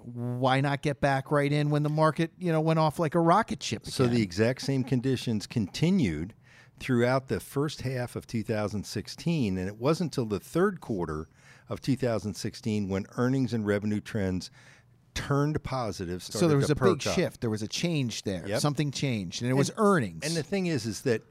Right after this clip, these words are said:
Speaker 2: you know, we
Speaker 1: and
Speaker 2: know hi-,
Speaker 1: revenue.
Speaker 2: we know historically, we, we're not, we're a high probability investor. We don't wanna make high risk bets for people, right? Those can work out
Speaker 1: Right.
Speaker 2: every once in a while, but most of the time you're gonna lose money. Our job is not to lose money.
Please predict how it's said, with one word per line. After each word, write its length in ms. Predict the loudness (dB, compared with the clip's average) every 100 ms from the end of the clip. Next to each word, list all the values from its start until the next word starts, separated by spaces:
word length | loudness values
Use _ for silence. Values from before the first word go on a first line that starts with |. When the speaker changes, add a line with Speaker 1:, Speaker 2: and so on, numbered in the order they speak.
| -4
Speaker 2:
you 120 | 2
know, 100 | 2
we 160 | 4 4
Speaker 1:
and 60 | 6
Speaker 2:
know 60 |
hi-, 40 | 8
Speaker 1:
revenue. 320 | 8 6 -2
Speaker 2:
we 220 | -2 2 2
know 220 | 2 2
historically, 880 | 0 -2 -2 -2 -2 -6 -6 -6 -12 _ -20 -20 -6
we, 160 | -6 0
we're 120 | 2
not, 200 | 2 0
we're 180 | 4 4
a 60 | 4
high 220 | 0 -2
probability 600 | -2 -2 0 2 2 2
investor. 400 | 0 0 -2 -2
We 140 | 0
don't 160 | 2 2
wanna 220 | 0 0
make 400 | -2 0 0 -2
high 240 | -4 -4 -2
risk 360 | 0 -2 -4 -4
bets 260 | -4 -4
for 140 | -8 -6
people, 440 | -6 -6 -10 -16 -20 _ 2
right? 240 | 2 2 -4 0
Those 180 | 2 4
can 160 | 4
work 240 | 4 4 2
out 180 | 4 8
Speaker 1:
Right. 260 | 6 6 2
Speaker 2:
every 340 | 2 4 2
once 300 | 4 2 2
in 60 | 2
a 60 |
while, 380 | 2 2 2 -2 -10 -2
but 140 | 0 4
most 300 | 4 4 2
of 80 |
the 60 | 2
time 200 | 0 0
you're 80 | 0
gonna 140 | 0 0
lose 200 | -2 0
money. 320 | -2 -2 -10 -20 -20 0
Our 140 | 2 4
job 280 | 4 2
is 120 | 2 2
not 200 | 2 2
to 40 |
lose 320 | 0 0 -2
money. 340 | -2 -2 -2